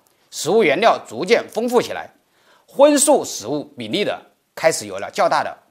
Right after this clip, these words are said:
变化，荤食所占比例逐渐开始加大。从地域上来说呢，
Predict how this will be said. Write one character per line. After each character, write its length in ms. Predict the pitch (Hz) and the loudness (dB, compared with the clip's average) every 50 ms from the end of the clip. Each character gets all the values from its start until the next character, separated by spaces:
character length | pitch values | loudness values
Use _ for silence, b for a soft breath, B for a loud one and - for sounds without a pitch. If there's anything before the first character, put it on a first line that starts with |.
| _ _ | _ _
变 120 | 180 156 | -4 -4
化， 240 | 110 - 123 117 - - _ _ _ _ _ _ _ _ _ _ _ _ _ | -4 -4 -6 -6 -6 -12 _ _ _ _ _ _ _ _ _ _ _ _ _
荤 240 | - 240 277 294 269 | 4 6 6 6 4
食 180 | - 156 160 | 0 -4 -6
所 160 | - - 214 | -8 -8 -2
占 180 | 214 214 262 - | -2 -2 -2 -2
比 120 | - 92 | -6 -8
例 280 | - 277 - - b b b b _ | -8 -8 -8 -8 b b b b _
逐 260 | - 123 101 101 139 185 | -14 -12 -12 -10 -6 0
渐 200 | 220 247 - - - - - _ - | 2 2 2 2 -4 -14 -20 _ -12
开 160 | - 113 110 | -10 -8 -8
始 120 | - - | -8 -10
加 180 | - 110 104 107 | -10 -10 -8 -6
大。 180 | 127 123 - _ _ _ _ _ _ _ _ _ _ _ _ b b b b b b b b b | -8 -8 -10 _ _ _ _ _ _ _ _ _ _ _ _ b b b b b b b b b
从 280 | - - 202 233 233 240 | -6 -4 -2 -2 0 0
地 200 | 320 339 330 285 | 2 2 4 4
域 80 | 247 | 4
上 160 | 202 226 226 208 | 4 4 4 4
来 80 | 196 | 2
说 180 | 170 165 185 180 | 2 2 2 2
呢， 220 | 180 170 156 151 | 4 2 2 -2